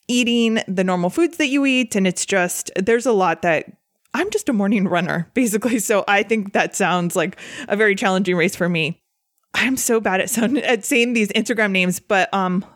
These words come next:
Lawanda Asan, Lawanda San,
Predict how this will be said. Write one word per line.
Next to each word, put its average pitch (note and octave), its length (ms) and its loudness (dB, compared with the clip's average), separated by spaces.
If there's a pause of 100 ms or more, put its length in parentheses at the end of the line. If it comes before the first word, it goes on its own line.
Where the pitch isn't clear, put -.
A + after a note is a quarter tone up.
(680)
Lawanda B3 680 0 (220)
Asan, A3+ 680 0 (380)
Lawanda A3 380 0
San, G3 460 0